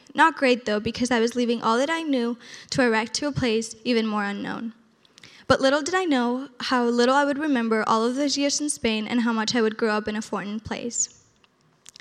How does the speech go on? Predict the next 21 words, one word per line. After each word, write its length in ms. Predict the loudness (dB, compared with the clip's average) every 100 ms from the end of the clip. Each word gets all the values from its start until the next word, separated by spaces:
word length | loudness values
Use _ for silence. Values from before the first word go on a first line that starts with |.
| -20 -20 -20 -2
My 120 | 2
life 260 | 4 2 0
felt 300 | 0 0 0
like 160 | 0
I 40 | 2
was 140 | 2
going 300 | 2 0 0
a 20 |
million 340 | 0 0 -2 0
miles 280 | 0 0 0
a 60 |
minute, 340 | 0 0 -4 -8 -16 -20 -4 0
and 100 | 0
school 220 | 2 2
was 140 | 2
about 200 | 0 -2
to 100 | -6
start. 360 | -6 -4 -6 -8 -14 _ _ _ _ _ -20 -2
And 120 | 2
all 180 | 6 6
I, 100 | 4